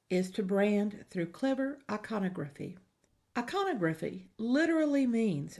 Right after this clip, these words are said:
writing with pictures, or we can say information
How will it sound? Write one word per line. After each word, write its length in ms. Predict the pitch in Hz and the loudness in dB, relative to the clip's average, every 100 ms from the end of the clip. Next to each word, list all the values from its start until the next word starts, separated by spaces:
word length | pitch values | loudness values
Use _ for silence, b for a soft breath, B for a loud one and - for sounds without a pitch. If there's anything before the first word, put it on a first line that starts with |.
| - | -6
writing 580 | 175 180 233 262 247 | 0 2 2 0 -2
with 200 | 226 208 | -2 -2
pictures, 560 | - 240 - - - - _ b b b b b - | -2 -4 -6 -14 -16 -20 _ b b b b b 2
or 280 | 208 202 202 | 6 8 8
we 160 | 208 | 4
can 180 | 214 208 | 2 -2
say 480 | 190 202 185 185 185 - | 0 2 2 2 -4 -2
information 760 | 262 277 269 247 226 220 - 190 | 2 2 2 2 2 0 -4 -10